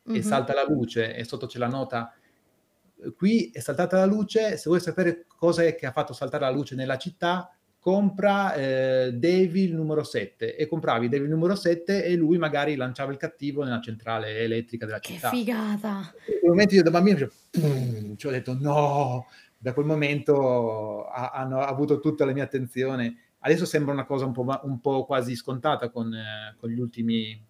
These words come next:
Speaker 1: con gli ultimi, con le ultime serie, però si parla di
Speaker 2: Eh però, ceh era una cosa che ti preparava, ehm, ti preparava a, al multiverso diciamo. Non era il
Speaker 1: Sì, sì.
Speaker 2: multiverso in quel caso perché la città magari era la stessa, il momento era lo stesso, però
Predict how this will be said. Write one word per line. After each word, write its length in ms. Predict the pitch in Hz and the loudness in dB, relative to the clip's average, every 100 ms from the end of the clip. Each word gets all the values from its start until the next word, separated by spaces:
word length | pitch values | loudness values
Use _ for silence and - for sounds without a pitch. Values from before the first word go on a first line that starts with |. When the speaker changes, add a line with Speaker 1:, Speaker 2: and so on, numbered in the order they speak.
| _ | _
Speaker 1:
con 100 | 120 | 0
gli 20 | |
ultimi, 260 | 117 117 113 | 0 -2 -4
con 120 | 135 | -2
le 40 | 127 | -2
ultime 200 | 127 120 | 0 -2
serie, 460 | 123 113 110 110 _ | 2 0 0 -8 _
però 540 | 147 127 131 131 - _ | 2 6 4 2 -6 _
si 140 | - 113 | -12 -4
parla 280 | 113 117 | -2 -2
di 380 | 107 110 107 104 - _ 226 | -4 -6 -8 -12 -18 _ -10
Speaker 2:
Eh 60 | |
però, 500 | 214 233 254 269 202 208 | -2 0 2 4 2 2
ceh 180 | 220 196 | 2 2
era 140 | 233 | 2
una 160 | 233 233 | 0 0
cosa 240 | 277 302 | 0 0
che 160 | 247 247 | -2 -4
ti 160 | 240 | -4
preparava, 920 | 214 226 220 214 220 240 202 190 202 - | -2 -2 0 2 2 2 0 -2 -6 -12
ehm, 760 | 208 196 190 190 190 190 185 202 | -8 -6 -6 -6 -6 -8 -10 -10
ti 100 | 214 | -4
preparava 760 | 214 214 208 214 220 220 202 | -4 -2 0 0 0 -2 -2
a, 380 | 180 196 190 185 | -2 -2 -2 -4
al 280 | 202 208 196 | -2 -2 2
multiverso 880 | 220 226 214 220 254 190 170 - 202 | 0 0 -2 4 4 4 -2 -6 -4
diciamo. 580 | 208 220 190 185 185 | -2 0 0 -2 -2
Non 220 | 202 214 233 | -2 0 4
era 180 | 226 | 4
il 80 | 226 | 6
Speaker 1:
Sì, 80 | 226 | 4
sì. 0 | |
Speaker 2:
multiverso 540 | 220 240 226 220 220 | 2 0 0 0 -2
in 80 | 208 | -4
quel 200 | 208 208 | -4 -4
caso 320 | 220 214 202 | 0 0 0
perché 300 | 190 190 220 | -4 -4 -4
la 140 | 185 202 | -4 -4
città 340 | 208 - 208 | -6 -6 -4
magari 340 | 196 190 208 202 | -4 -2 0 0
era 160 | 190 190 | 0 -2
la 100 | 196 | -4
stessa, 540 | - 320 277 - 196 | -4 -2 -2 -2 -6
il 80 | 190 | -4
momento 340 | 202 226 214 | -2 -4 -4
era 100 | 190 208 | -4 -4
lo 80 | |
stesso, 360 | 226 226 226 208 | -4 -4 -4 -6
però 300 | 190 202 | -2 -2